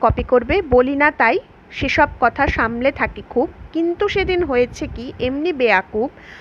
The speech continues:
আকাশ পারে আবারও চোখ গিয়েছে আটকে, শরৎ মেঘে দেখতে পেলাম রবীন্দ্রনাথকে।" সূত্র শঙ্খ ঘোষের লেখা মিথ্যে কথা কবিতা থেকে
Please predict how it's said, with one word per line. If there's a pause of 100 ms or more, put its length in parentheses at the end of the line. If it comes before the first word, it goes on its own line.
(220)
আকাশ
পারে
আবারও
চোখ (220)
গিয়েছে
আটকে, (460)
শরৎ
মেঘে
দেখতে
পেলাম
রবীন্দ্রনাথকে।" (1500)
সূত্র (1400)
শঙ্খ
ঘোষের
লেখা (840)
মিথ্যে
কথা
কবিতা
থেকে